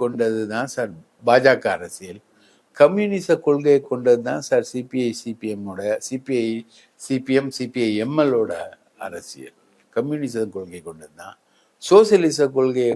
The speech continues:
கொண்டது தான் வந்து ஜனதா கட்சி பரிவார்கள் இருக்காங்க இல்லையா, அவங்க. பீகார்ல லாலு பிரசாத் யாதவ், இங்க வந்து முலாயம் சிங் யாதவ் யூ பில, இவங்கெல்லாம்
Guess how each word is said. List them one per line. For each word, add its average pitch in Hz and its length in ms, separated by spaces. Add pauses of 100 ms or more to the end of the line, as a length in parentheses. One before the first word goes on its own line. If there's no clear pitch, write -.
கொண்டது 104 400 (120)
தான் 139 240
வந்து 117 220 (520)
ஜனதா 160 360 (100)
கட்சி 117 260 (120)
பரிவார்கள் 98 640
இருக்காங்க 80 400
இல்லையா, 107 220 (140)
அவங்க. 101 220 (520)
பீகார்ல 120 500 (920)
லாலு 113 300
பிரசாத் 98 520
யாதவ், 95 500 (720)
இங்க 135 160 (160)
வந்து 110 160 (100)
முலாயம் 110 400
சிங் 92 300
யாதவ் 90 360 (240)
யூ 110 80 (140)
பில, 92 220 (560)
இவங்கெல்லாம் 131 380